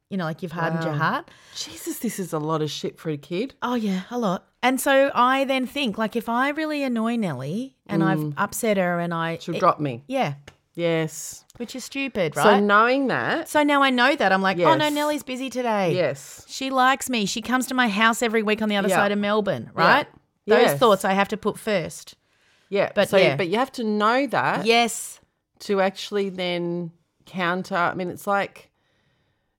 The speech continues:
Speaker 2: my psych says, well, I can't remember the terminology, but it's literally challenging unwanted thoughts.
Speaker 1: Yeah.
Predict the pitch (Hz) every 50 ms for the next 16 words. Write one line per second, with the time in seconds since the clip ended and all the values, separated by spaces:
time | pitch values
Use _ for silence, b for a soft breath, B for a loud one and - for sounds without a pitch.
0 | _ _ - 175 190 185 180 175 170 165 160 156 - - - - - 180 180 175
1 | - - - - - 190 180 180 175 170 - - - - 165 170 - 165 - 208
2 | - 196 196 180 180 165 - - 175 160 156 151 147 147 147 147 - 143 135 -
3 | 165 156 151 - - - - 190 196 190 - - - 190 185 180 175 170 165 160
4 | 156 151 139 - _ _ _ _ _ _ _ _ _ - - - - 208 208 214
5 | 220 220 214 214 - - 196 185 180 170 156 165 165 165 165 160 165 165 165 -
6 | 165 147 139 - 147 117 85 - - - - 165 156 156 165 175 156